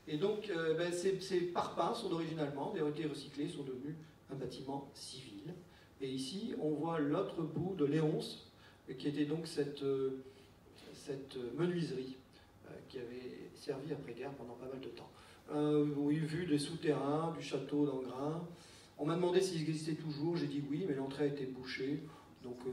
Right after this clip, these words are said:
bon, il faudrait creuser, quoi, pour voir quelque chose. Euh, alors, un autre point important qu'ils ont, qu'ils vont investir,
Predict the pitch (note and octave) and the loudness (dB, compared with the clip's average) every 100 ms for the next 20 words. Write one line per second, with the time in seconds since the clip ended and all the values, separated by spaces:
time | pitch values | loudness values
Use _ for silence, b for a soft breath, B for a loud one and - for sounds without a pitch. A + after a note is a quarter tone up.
0 | B2+ C3+ C3 C3+ B2+ C3 A#2+ G#2+ - - | -4 -4 -2 -2 -4 -4 -6 -8 -12 -18
1 | - - - - - - - - - E3 | -18 -20 -18 -16 -12 -12 -12 -12 -2 0
2 | - - B B B - D#3+ D#3+ D#3+ D#3+ | 0 -4 B B B 0 4 6 6 6
3 | D#3+ D#3+ D#3 - - F#3+ F#3+ G#3 D4 - | 6 8 6 2 2 6 8 6 4 0
4 | A#3 A#3 G#3 F3+ F3+ - - G#3 F#3+ F#3 | 0 4 4 2 0 0 0 2 2 2
5 | - C#3+ C#3+ D3 C#3+ C#3+ D#3 C#3+ D#3 D3+ | -4 -6 0 2 0 -2 -6 -2 0 0
6 | D3 F#3 G3+ C#4 | -2 -4 -4 -2